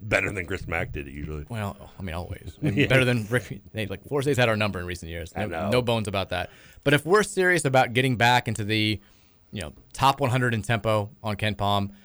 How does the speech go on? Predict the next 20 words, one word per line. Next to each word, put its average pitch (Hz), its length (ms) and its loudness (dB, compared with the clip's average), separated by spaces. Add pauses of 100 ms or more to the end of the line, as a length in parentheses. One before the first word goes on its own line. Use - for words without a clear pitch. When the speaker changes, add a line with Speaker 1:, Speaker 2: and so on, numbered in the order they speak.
(920)
Speaker 2:
becoming 135 440 2
a 107 200 -2
much, 127 340 0
much 117 260 0
better 117 260 2
defensive 110 500 -4
team 110 160 -2
than 104 100 -4
we've 101 120 -4
been 104 120 -2
the 101 60 -2
last 95 240 -2
couple 104 200 -6
of 95 120 -6
years, 92 320 -4 (800)
like, - 200 -12
I 151 140 2
worry 147 400 6
about, 120 320 2 (460)
like, 110 100 -20